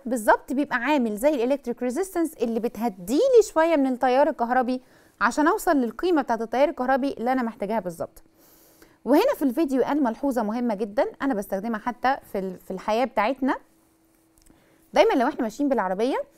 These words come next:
هنلاقي إن البوينتر بتاع البنزين قل وابتدى ينبهني إنه البنزين قليل أو إن أنا محتاجة أزود بنزين في العربية.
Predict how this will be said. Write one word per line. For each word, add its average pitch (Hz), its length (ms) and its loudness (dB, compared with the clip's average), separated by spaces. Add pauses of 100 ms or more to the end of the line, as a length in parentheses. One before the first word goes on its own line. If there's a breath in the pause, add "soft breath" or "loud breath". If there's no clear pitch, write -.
(240 soft breath)
هنلاقي 320 600 2
إن 220 100 -2
البوينتر 247 600 0
بتاع 208 280 0
البنزين 208 500 -2 (440 soft breath)
قل 415 360 8
وابتدى 302 380 4
ينبهني 269 640 2 (380 soft breath)
إنه 302 420 2 (180)
البنزين 196 500 -2 (120)
قليل 302 480 4
أو 196 140 -2
إن 202 120 -6
أنا 247 140 0
محتاجة 233 520 -2
أزود 208 320 0
بنزين 180 260 -8
في 214 100 -12
العربية. 262 540 2